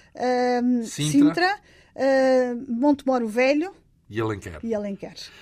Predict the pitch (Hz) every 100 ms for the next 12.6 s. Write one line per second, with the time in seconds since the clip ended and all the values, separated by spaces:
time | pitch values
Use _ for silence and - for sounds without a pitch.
0 | - - - 143 143 127 151 151 165 170
1 | - 147 - 156 156 165 151 - - -
2 | 135 135 127 131 135 131 135 139 131 127
3 | 127 117 113 127 143 120 - - 135 131
4 | 123 117 147 139 143 165 151 - - -
5 | 147 151 147 - - - 123 131 - 120
6 | 120 143 131 131 131 131 135 - 139 135
7 | 131 117 - 87 87 85 101 110 - -
8 | 226 226 214 240 247 285 269 269 226 190
9 | 180 - - 233 226 339 302 - - 302
10 | 277 269 269 262 269 262 226 233 269 262
11 | - 233 - 220 220 185 - _ _ _
12 | _ _ _ 208 208 196